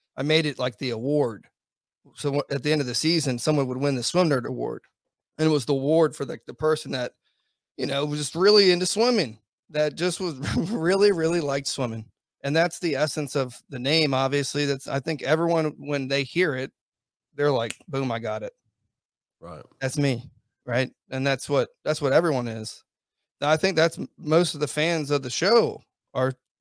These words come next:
Speaker 1: would be considered swim nerds, right?
Speaker 2: Yeah, yeah. Yeah, in that definition of, of it, yeah, we are, we all are, you know, it's, uh, we love swimming, and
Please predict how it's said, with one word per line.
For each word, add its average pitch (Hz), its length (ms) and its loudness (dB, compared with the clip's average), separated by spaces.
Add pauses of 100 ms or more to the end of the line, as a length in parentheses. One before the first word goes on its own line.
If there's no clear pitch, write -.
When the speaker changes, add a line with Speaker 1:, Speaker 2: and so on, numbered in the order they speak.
Speaker 1:
would 135 320 0
be 135 300 -2
considered 156 420 -4
swim 175 240 0
nerds, 113 360 -6 (600)
right? 120 320 -4
Speaker 2:
Yeah, 110 320 -2 (340)
yeah. 95 260 -6 (440)
Yeah, 135 200 -2
in 151 160 4
that 156 260 4
definition 156 500 0
of, 104 360 -2
of 113 180 0
it, 98 100 -2
yeah, 151 200 2
we 117 180 0
are, 127 180 0
we 120 160 -2
all 143 220 2
are, 90 300 -4
you 110 100 -6
know, 120 240 -2
it's, 117 280 -6
uh, 113 440 -2
we 82 340 -6
love 127 240 2
swimming, 117 540 -4
and 110 400 -4